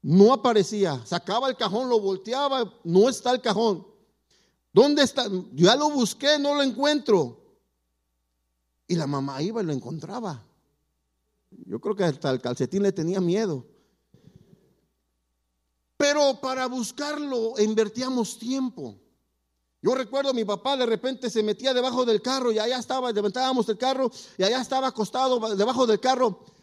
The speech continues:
"Tráeme la llave, ¿dónde está?". "Allá la dejé colgada en tal parte". "Ahí voy a buscarla", y no la encontraba. Le daba la vuelta al cuarto, me brincaba al otro cuarto, me regresaba al garage y, y,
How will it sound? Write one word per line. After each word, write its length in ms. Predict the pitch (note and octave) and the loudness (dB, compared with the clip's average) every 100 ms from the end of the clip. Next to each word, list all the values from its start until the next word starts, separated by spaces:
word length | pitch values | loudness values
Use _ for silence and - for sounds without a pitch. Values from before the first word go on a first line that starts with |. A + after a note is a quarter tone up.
| _ | _
"Tráeme 380 | - D4 E4 E4 | -2 0 2 2
la 160 | D#4 C#4 | 2 4
llave, 560 | D4+ E4 E4 D#4 C4+ | 6 6 6 6 4
¿dónde 280 | A3+ C#4+ D4 | 0 -2 -4
está?". 380 | C4 D4 D4 G#3 | -2 2 2 4
"Allá 200 | G#3 C4 | 2 2
la 120 | C#4+ | 2
dejé 280 | C#4 C#4 C4+ | 0 0 0
colgada 340 | C#4 B3+ C#4 | 0 4 4
en 80 | C#4 | 2
tal 200 | C4+ C4 | 0 -2
parte". 300 | C4+ C#4 A3+ F3+ | -2 -2 -4 -2
"Ahí 160 | A3+ | 0
voy 180 | A3+ B3+ | 0 -2
a 60 | A#3 | -2
buscarla", 440 | G#3+ - B3 A3+ | -4 -4 -4 -2
y 60 | F#3 | -2
no 100 | A3 | -2
la 120 | A3+ | -2
encontraba. 520 | F#3 F3 G#3 A3 G3 - - | -4 -6 0 0 -2 -8 0
Le 100 | A3+ | 2
daba 240 | A3+ G#3+ | 4 4
la 120 | G3+ F#3 | 4 4
vuelta 280 | G3 F#3 | 2 2
al 100 | F#3 | 0
cuarto, 300 | G3 G#3+ - | 2 0 2
me 80 | G#3+ | 0
brincaba 380 | G3 G3 G3+ G3 | 0 2 2 4
al 80 | G3 | 2
otro 200 | G3 G3 | 2 0
cuarto, 320 | G3 G#3+ A3+ | 2 2 4
me 120 | A3+ | 6
regresaba 420 | G#3 G3 G3+ G3 | 6 6 4 4
al 60 | F#3+ | 2
garage 360 | F3 G3+ G#3+ - - - - - | 0 0 -2 -4 -16 -20 -8 0
y, 100 | F#3+ | 0
y, 260 | F3+ F3 | 2 -2